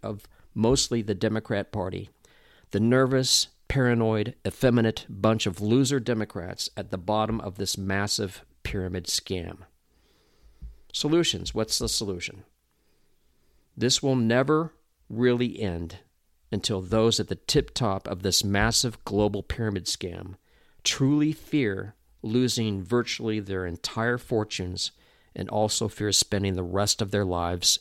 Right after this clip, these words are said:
in prison. And I'm not talking about some cushy sandals resort type prison, but a real prison,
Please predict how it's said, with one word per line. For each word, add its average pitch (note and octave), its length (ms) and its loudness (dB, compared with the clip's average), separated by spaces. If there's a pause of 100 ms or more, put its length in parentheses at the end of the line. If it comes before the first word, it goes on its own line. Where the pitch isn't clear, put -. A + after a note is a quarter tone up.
in F#2 160 -2
prison. F#2+ 520 0 (1160)
And - 100 -10
I'm G#2 120 -2
not B2 200 -2
talking B2 280 -2
about A2 240 -2
some G#2 260 -2 (100)
cushy A#2+ 480 -6
sandals G#2+ 600 -2
resort G#2 440 -2
type G#2 280 -4
prison, G2 360 -2 (480)
but A2 160 4
a A2+ 60 8
real G2+ 480 4
prison, F2+ 400 -8